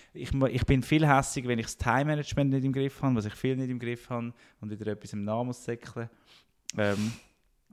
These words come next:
der Kai schaut mich gerade mit Runzeln an und hat das Gefühl, es stimme nicht, aber ich kann dir sagen, <laughs> Das ist so. Nein, ich weiss, du meinst es ironisch. Und dann ha-, dann hässele ich mich quasi selber am Finden, «Ah, du bist doch so irgendwie ein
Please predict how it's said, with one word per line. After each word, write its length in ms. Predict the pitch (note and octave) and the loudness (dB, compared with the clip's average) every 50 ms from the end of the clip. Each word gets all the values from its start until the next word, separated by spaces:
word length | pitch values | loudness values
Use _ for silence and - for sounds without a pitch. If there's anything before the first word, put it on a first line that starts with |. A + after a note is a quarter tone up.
| _ _ _ _ _ _ _ - - - - | _ _ _ _ _ _ _ -20 -18 -10 -10
der 60 | A#2 | -10
Kai 260 | - - G#2+ G2+ A2 | -8 -6 -4 -2 -2
schaut 220 | A2 A2 G#2+ - | -2 -2 -2 -4
mich 100 | - A2 | -8 -10
gerade 140 | - - G#2+ | -6 -4 -4
mit 180 | G#2 G2+ - G#2+ | -4 -4 -4 -4
Runzeln 360 | A2 A2+ - - - G#2+ G2 | -4 -4 -6 -8 -10 -8 -6
an 120 | G2 G2+ | -6 -4
und 120 | G#2+ G#2 G#2 | -4 -6 -6
hat 60 | G2 | -8
das 100 | - - | -10 -12
Gefühl, 340 | - - G#2 G#2 - - - | -10 -8 -8 -8 -8 -10 -12
es 120 | - - - | -14 -16 -12
stimme 260 | - A#2 A#2 A#2 B2 | -8 -8 -6 -6 -4
nicht, 380 | A#2+ A2+ A2 A2+ A2+ A2+ - _ _ _ - | -4 -4 -6 -6 -8 -12 -14 _ _ _ -14
aber 160 | A2+ - B2+ | -12 -12 -12
ich 80 | A2+ | -12
kann 140 | - - A2+ G#2+ | -12 -14 -14 -14
dir 60 | G2+ | -12
sagen, 380 | - - - - - - A2 - _ _ _ _ _ _ _ - - - - D5+ D5+ D5+ D5+ C#5+ D4+ E5+ E5+ F5 F5+ F5 E5+ E5+ - - C6+ C6 - - - - - _ _ _ - - - - | -14 -14 -14 -12 -12 -14 -14 -14 _ _ _ _ _ _ _ 0 0 0 0 0 -4 -4 -2 -2 -4 -6 -6 -8 -10 -10 -10 -12 -14 -14 -14 -8 -8 -8 -10 -10 -20 _ _ _ -14 -12 -12 -12
<laughs> 120 | - - - | -12 -14 -10
Das 400 | - D3 - - - D3 - - | -10 -10 -10 -10 -14 -14 -14 -14
ist 140 | - - | -16 -12
so. 180 | - C3 C3 B2+ - - - - - - | -8 -8 -8 -8 -8 -12 -20 -20 -20 -14
Nein, 80 | - G2 | -12 -12
ich 60 | - | -8
weiss, 180 | G2 F#2 F#2 - | -8 -8 -8 -8
du 80 | - | -10
meinst 240 | F#2+ F#2 F2+ F#2 - | -10 -8 -8 -10 -10
es 80 | - - | -10 -10
ironisch. 300 | F2+ F2+ F2+ F#2 E2+ - _ - - - - - - - - - - - - - _ _ _ - _ _ _ - | -10 -10 -10 -12 -14 -16 _ -20 -20 -20 -20 -20 -20 -20 -20 -20 -20 -20 -20 -20 _ _ _ -20 _ _ _ -14
Und 160 | - C3 B2+ | -12 -4 0
dann 160 | E3+ E3 E3 D3+ C3+ C3 | 0 0 0 0 -4 -4
ha-, 160 | C#3 D3 - - - | -4 -6 -6 -6 -6
dann 220 | E3 E3 E3 D3+ | -4 -4 -4 -4
hässele 580 | C3+ - C#3 D3 D#3+ - - - - E3+ D#3+ D#3 | -4 0 2 2 2 2 0 0 0 0 2 2
ich 300 | D#3+ D3+ D#3+ D#3+ - - | 0 0 0 0 0 0
mich 220 | D3 D3 C#3+ C3 - | 0 -2 -2 -2 -4
quasi 340 | - C#3+ C3+ C3 B2+ C3 | -2 2 2 2 2 0
selber 380 | B2+ C#3 C3+ A#2+ B2+ D3 D#3 D#3 | -2 0 2 2 2 2 2 0
am 140 | D3 C#3 C3 | -2 -2 -2
Finden, 260 | - D3 C#3 C3 B2 | -4 -4 -4 -2 -4
«Ah, 40 | B2+ | -4
du 80 | - | -6
bist 180 | C3 C3 - - | -6 -8 -8 -10
doch 60 | B2+ | -10
so 200 | - - C3+ C3 | -8 -6 -6 -4
irgendwie 380 | C3+ C3+ C3 C3+ C3+ C3+ C3 B2+ B2 A#2 - | -4 -4 -2 -2 -2 -2 -2 -2 -4 -6 -8
ein 180 | - A2+ C3 B2+ | -10 -8 -8 -8